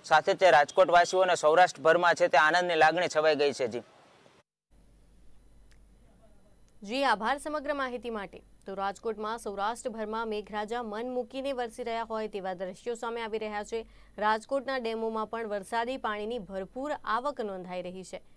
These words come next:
Speaker 2: ત્યારે સૌરાષ્ટ્રના પાંચ જિલ્લાના બાર ડેમોમાં નવા નીરની આવક નોંધાઈ છે.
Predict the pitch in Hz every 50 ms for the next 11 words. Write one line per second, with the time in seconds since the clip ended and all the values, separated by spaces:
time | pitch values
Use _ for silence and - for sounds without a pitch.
0 | - _ _ - - _ - - 220 208 220 214 - 240 254 262 277 285 302 -
1 | - 285 269 247 247 285 285 - 247 233 254 247 - 277 240 247 233 226 226 226
2 | 226 226 240 247 240 202 196 190 196 208 214 208 196 190 190 185 180 180 190 196
3 | 208 208 196 185 175 175 170 170 170 180 185 208 202 226 190 190 208 220 214 220
4 | 226 240 262 254 269 269 262 254 240 226 247 262 240 185 165 - 170